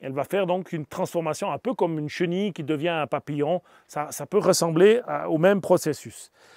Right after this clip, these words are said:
Donc, le varroa, lui, son point fort, son point faible,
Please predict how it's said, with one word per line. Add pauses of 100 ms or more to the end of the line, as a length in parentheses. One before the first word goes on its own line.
(480)
Donc, (400)
le
varroa,
lui, (640)
son
point
fort,
son
point
faible,